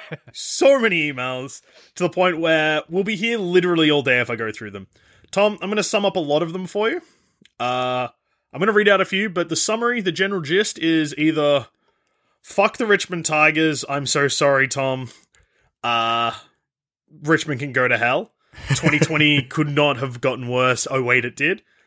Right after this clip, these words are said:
The other half, well, not the other half, but a couple being like, fuck yes, yellow and black. Fuck you for not believing.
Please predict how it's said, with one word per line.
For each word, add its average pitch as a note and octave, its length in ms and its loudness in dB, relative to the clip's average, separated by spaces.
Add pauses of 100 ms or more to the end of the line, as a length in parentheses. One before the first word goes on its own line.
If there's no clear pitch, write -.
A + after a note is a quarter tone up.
(260)
The C#3+ 120 -2
other A3 160 4
half, D#3 420 0
well, C3 300 -2 (240)
not C#3+ 160 -10
the A#2+ 80 -4
other A2 160 -6
half, G#2+ 240 -10
but E3 80 -6
a F3 40 -2
couple A3+ 300 2
being D#3+ 240 2
like, C#3+ 380 0 (1400)
fuck E3+ 280 0
yes, D3 340 2
yellow C#3+ 340 2
and C3 80 -6
black. A#2+ 420 0 (540)
Fuck - 420 -2
you C3+ 260 -2
for C3+ 140 -8
not B2+ 180 -6
believing. A2+ 600 -4